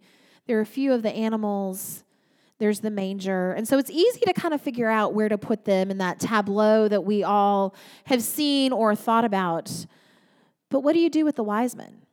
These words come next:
Because if you follow what's in the Gospel of Matthew that we read today, there wasn't even a manger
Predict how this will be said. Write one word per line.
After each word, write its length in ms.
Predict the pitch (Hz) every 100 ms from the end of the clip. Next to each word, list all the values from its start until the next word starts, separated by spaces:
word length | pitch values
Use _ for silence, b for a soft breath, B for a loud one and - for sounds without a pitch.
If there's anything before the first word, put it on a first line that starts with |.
| _ _ _ _ _ _ _ _ _
Because 240 | 254 277
if 120 | 269
you 120 | 269 262
follow 800 | - 320 403 370 247 208 202 202
what's 340 | 208 226 -
in 300 | 196 240 233
the 80 | 220
Gospel 400 | 214 220 - 202
of 80 | 190
Matthew 500 | 202 240 - 214 185
that 140 | 190
we 140 | 196
read 220 | 196 196 190
today, 720 | 214 214 240 214 180 165 170 b b b b b b _
there 120 | 254
wasn't 300 | 262 294 320
even 260 | 262 285 262
a 100 | 240
manger 540 | 226 247 269 135 -